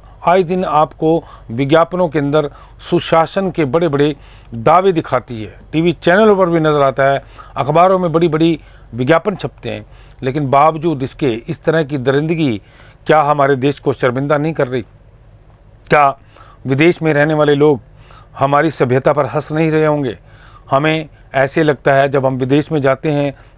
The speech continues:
तो हर कोई यही कहता है कि भारतीय संस्कृति सबसे पुरानी सभ्यता है और भारतीय संस्कृति की, भारतीय संस्कृति का कोई मुकाबला नहीं है। भारतीय संस्कृति में कोई अश्लीलता नहीं है, पूरी तरह से शालीनता है।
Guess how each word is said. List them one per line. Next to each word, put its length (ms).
तो 80
हर 160
कोई 220
यही 140
कहता 280
है 80
कि 120
भारतीय 440
संस्कृति 680
सबसे 300
पुरानी 340
सभ्यता 420
है 240
और 280
भारतीय 440
संस्कृति 600
की, 320
भारतीय 400
संस्कृति 500
का 100
कोई 220
मुकाबला 440
नहीं 220
है। 120
भारतीय 560
संस्कृति 600
में 220
कोई 220
अश्लीलता 580
नहीं 200
है, 180
पूरी 180
तरह 220
से 140
शालीनता 500
है। 140